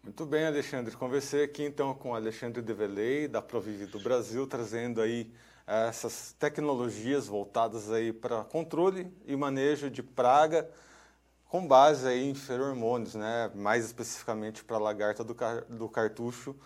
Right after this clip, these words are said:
Então, Alexandre, eu deixo aqui um último espaço pra você,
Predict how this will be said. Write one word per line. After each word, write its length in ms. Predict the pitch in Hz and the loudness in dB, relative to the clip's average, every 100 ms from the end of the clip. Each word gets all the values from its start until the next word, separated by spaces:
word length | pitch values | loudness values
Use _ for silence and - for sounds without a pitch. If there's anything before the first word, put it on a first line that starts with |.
| - - - | -20 -20 -18
Então, 500 | 120 151 160 175 151 | 2 4 6 4 2
Alexandre, 460 | 131 127 127 127 127 | 2 0 -4 -2 0
eu 40 | |
deixo 220 | 143 143 | -2 -2
aqui 160 | 160 165 | -2 0
um 220 | 165 156 | 0 0
último 240 | 160 165 | -2 -6
espaço 540 | 160 - 120 127 143 - | -8 2 6 6 4 -6
pra 140 | 123 | -4
você, 680 | 113 113 - 123 123 117 | -4 -6 -4 0 2 2